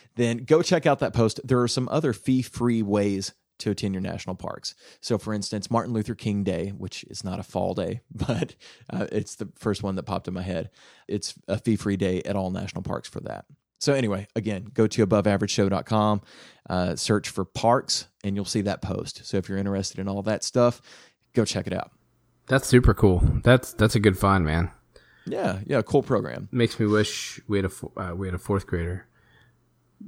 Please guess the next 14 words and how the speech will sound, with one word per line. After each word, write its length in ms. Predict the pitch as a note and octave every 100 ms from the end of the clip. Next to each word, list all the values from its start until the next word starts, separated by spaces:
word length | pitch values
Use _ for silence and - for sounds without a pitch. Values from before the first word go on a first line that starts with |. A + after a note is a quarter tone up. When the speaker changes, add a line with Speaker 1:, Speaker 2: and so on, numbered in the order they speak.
| -
Speaker 2:
Maybe 720 | A#2 A2+ A#2 B2+ A#2+ G#2+ F#2+ - -
if 180 | G#2+
they, 440 | - G#2 G2+ G2 F#2+ -
uh, 300 | F2+ F#2 F2
do, 220 | F#2+ G2+ G2
like, 160 | F#2
a, 280 | E2 E2 F2 G#2 _ _
you 140 | - F2+
know, 80 | E2+
mental 480 | F#2+ G2+ G#2 A2+
test 440 | G#2 A#2 A2+ - -
on 220 | G#2 A2+
me, 300 | A#2+ B2 A#2+ - _ _ _ _ _ _
and 340 | E2+ E2+ F2+